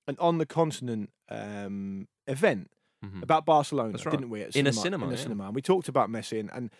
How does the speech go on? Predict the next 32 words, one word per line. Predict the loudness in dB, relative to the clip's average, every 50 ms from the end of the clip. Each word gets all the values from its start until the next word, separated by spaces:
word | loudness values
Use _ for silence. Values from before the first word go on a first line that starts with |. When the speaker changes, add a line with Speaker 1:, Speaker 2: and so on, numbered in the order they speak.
| _ _ _
Speaker 1:
and | -2 2 4
I | 6
was | 6 6 6
arguing | 6 6 4 4 2 0 0 0 -2 -6 -8 _ _ _ _
to | -4 -2 0 0 0 -2 -4 -6 -8
the | -6
mostly, | -4 -2 -4 -4 -4 -4 -6 -6 -6 -6
uh, | -8 -8 -8 -8 -10 -12 -18 _ -12
unresponsive | -10 -8 -8 -6 -4 -4 -4 -4 -6 -8 -10
crowd | -8 -8 -8 -8 -10 -14 _ -12
Speaker 2:
Yeah. | -10 0 2 4
Speaker 1:
that, | 4 4 4
um, | 2 2 2 2 2 0 -4 -8 _ -6
Speaker 2:
That | -2
Ronaldo | 0 2 4 4 4 4
was | 2 0 0
better? | -2 -4 -4 -2 2
Speaker 1:
<laughs> | 4 6 8 8
No, | 8 8 8 6 6
that, | 6 6 4 6 6
that, | 6 6 6 4 -2 -10 -12 -14 2 6
that | 8 8 8 6 2 _ _ _ _ _ -4
Messi | 2 2 2 4 4 2 2
moving | 2 4 4 4 6 6 6
on | 6 6 4
from | 2 -2 -2 2
Barcelona | 4 6 6 6 4 2 2 0 2
is | 0
a | 0 -2
bigger | 2 4 4 4 6 4 4
deal | 6 4 4 4 2 0 -4 -8 -8
Speaker 2:
Mm-hmm. | -8 -8 -8 -10